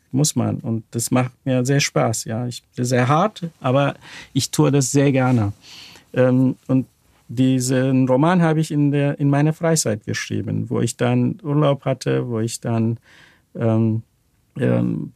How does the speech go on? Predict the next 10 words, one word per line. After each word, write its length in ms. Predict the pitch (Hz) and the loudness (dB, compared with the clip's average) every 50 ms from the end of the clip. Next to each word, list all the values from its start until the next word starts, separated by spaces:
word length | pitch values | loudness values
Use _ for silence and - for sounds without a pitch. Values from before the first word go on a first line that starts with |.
| _ | _
wir 240 | - 117 117 113 113 | -4 -2 0 2 2
manchmal 500 | 113 113 113 110 - - 110 107 110 104 | 2 0 0 -2 -2 -2 -2 -2 -2 -2
gar 160 | - 113 110 | -4 -6 -6
keine 300 | 110 - 117 110 107 107 | -4 -2 0 0 0 2
Sitzungen 520 | 107 131 147 147 - 147 135 127 123 123 120 | 0 0 0 0 2 2 2 2 2 2 2
hatten, 320 | 120 117 - - 120 113 | 0 -2 -2 -4 -2 -2
ein, 180 | 110 110 110 113 | 0 0 -2 -2
zwei 280 | - - 110 101 104 | -4 -4 -4 -4 -2
Wochen 480 | 104 120 123 - 135 123 120 117 117 113 | -2 -4 -4 -2 -2 0 0 0 0 -2
und 240 | - 127 113 107 | -2 -4 -6 -6